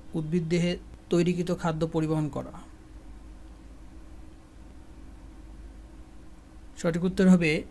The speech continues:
এক ও তিন, অর্থাৎ খাদ্য সঞ্চয় ও দৃঢ়তা প্রদান করা এবং উদ্ভিদ দেহে তৈরিকৃত খাদ্য পরিবহন করা। চিত্র দুটি লক্ষ্য করো এবং পনেরো, ষোলো নং প্রশ্নের উত্তর দাও। এটি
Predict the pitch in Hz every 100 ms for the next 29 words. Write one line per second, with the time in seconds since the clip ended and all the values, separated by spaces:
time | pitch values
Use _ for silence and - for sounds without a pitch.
0 | - - 165 160 180 - 135 120 - -
1 | - 156 170 - 170 160 165 160 165 160
2 | 165 156 165 170 175 170 165 170 180 156
3 | 151 151 147 165 156 160 143 160 - -
4 | - 151 151 151 156 - 147 160 160 139
5 | 139 135 139 - - - - - - -
6 | - - - - - - - - - -
7 | - - - - - - - - - -
8 | - - - - - - - 190 190 190
9 | 180 196 180 160 202 190 180 151 165 -
10 | 165 175 175 170 165 175 180 - 165 170
11 | 175 - 165 147 143 131 - - - -
12 | - - - - - - - - - -
13 | - - - - 165 147